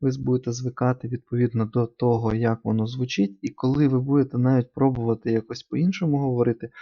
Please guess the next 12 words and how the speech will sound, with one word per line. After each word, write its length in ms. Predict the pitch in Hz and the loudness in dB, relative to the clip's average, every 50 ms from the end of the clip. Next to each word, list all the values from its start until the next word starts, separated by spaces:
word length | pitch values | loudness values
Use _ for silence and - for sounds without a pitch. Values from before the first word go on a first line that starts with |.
| - - _ _ _ | -20 -20 _ _ _
то 80 | - 120 | -2 2
у 40 | |
вас 180 | 120 143 147 135 | 4 4 2 2
буде 260 | 135 127 123 127 123 | 2 0 2 2 2
такий 400 | 117 - 110 - - 131 123 123 | 2 0 -8 -4 -2 -2 -2 0
маленький 480 | 120 117 117 113 117 117 113 - - 113 | 0 0 0 2 2 2 0 0 -4 -4
дискомфорт. 640 | 117 123 123 - _ 131 123 127 - 113 101 - _ _ - - - - - - _ _ _ _ _ _ | -2 -2 -4 -2 _ -4 -4 0 2 2 2 2 _ _ -20 -18 -18 -18 -18 -20 _ _ _ _ _ _
Тому 200 | _ - 131 127 | _ 2 2 4
давайте 320 | 117 117 113 113 107 - 107 | 4 4 4 4 2 2 -4
ще 200 | - - 120 107 | 2 2 4 4
раз 120 | 101 - | 4 0
протренуємося 960 | - - - - - - 117 131 160 185 196 185 170 165 165 - - 131 | -6 -14 -14 -14 -10 -4 0 2 4 4 4 4 2 0 -2 -4 -8 -8